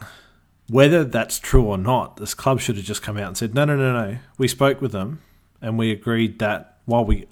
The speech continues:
always want them available for our team, family comes first. Football's not just about winning on the weekend. It's about, um, like, how, how would you put it?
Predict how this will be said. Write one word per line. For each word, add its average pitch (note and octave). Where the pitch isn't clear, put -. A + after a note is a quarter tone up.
always B2
want G#2+
them G#2
available G#2+
for G#2+
our G2
team, F#3+
family A2+
comes G2
first. C3+
Football's A2
not A2
just -
about G2
winning A2
on G2
the F#2+
weekend. A2+
It's -
about, G2+
um, F#2
like, G2+
how, A#2+
how C3
would A#2+
you G#2+
put G2
it? E2+